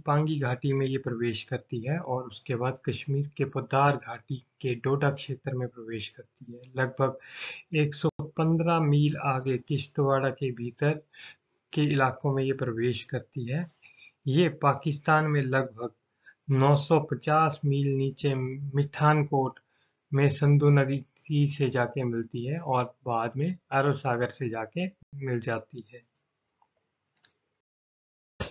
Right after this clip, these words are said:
अभी तक चिनाब पे तेरह हाइड्रोलिक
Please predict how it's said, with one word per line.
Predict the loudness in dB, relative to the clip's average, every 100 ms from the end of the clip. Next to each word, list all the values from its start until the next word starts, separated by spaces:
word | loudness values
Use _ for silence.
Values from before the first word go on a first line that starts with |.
| -10 _ _ _ _ 6
अभी | 8 10 8
तक | 6 4 -4 -20 _ _ _ _ _ _ _ _ _ -2
चिनाब | 4 6 6 2 2
पे | 0 0 -4 _ _ _ _
तेरह | 6 6 4 2
हाइड्रोलिक | 0 0 2 4 2